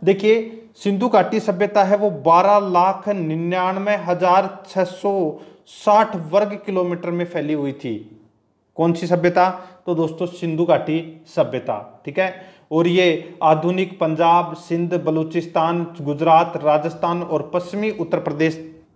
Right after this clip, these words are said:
में ये फैली हुई थी। तो इस प्रश्न का राइट आंसर क्या हो जाएगा? पंजाब, राजस्थान, गुजरात, उत्तर प्रदेश, हरियाणा, सिंध और बलूचिस्तान में सिंधु घाटी सभ्यता है वो फैली हुई थी। तो इसका डी नंबर का ऑप्शन बिल्कुल सही उत्तर हो जाएगा।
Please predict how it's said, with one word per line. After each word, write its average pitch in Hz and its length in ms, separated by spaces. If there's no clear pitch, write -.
में 143 140
ये 151 140
फैली 139 300
हुई 127 180
थी। 117 220
तो 156 80
इस 156 80
प्रश्न 180 380
का 214 100
राइट 160 260
आंसर 165 300
क्या 160 200
हो 151 100
जाएगा? 156 320
पंजाब, 170 760
राजस्थान, 156 680
गुजरात, 160 680
उत्तर 156 200
प्रदेश, 160 480
हरियाणा, 160 600
सिंध 165 240
और 151 260
बलूचिस्तान 156 640
में 147 340
सिंधु 165 240
घाटी 160 280
सभ्यता 147 420
है 156 140
वो 151 140
फैली 147 280
हुई 147 200
थी। 147 360
तो 156 60
इसका 147 260
डी 147 220
नंबर 160 260
का 160 180
ऑप्शन 156 340
बिल्कुल 139 320
सही 131 220
उत्तर 147 300
हो 131 80
जाएगा। 113 400